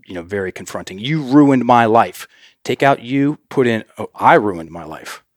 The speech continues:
Whoa. Well, if I ruined my life, well,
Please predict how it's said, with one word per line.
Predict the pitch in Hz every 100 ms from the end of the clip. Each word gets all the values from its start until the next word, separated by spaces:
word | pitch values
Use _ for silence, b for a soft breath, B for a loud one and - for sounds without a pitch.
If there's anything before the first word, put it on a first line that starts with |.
| b b b b _
Whoa. | 104 120 - b b b b b b b b b b b b _
Well, | - 113 147 B B B B B
if | - -
I | 95
ruined | 107 135 123
my | 117
life, | 113 151 110 - - -
well, | - 95 87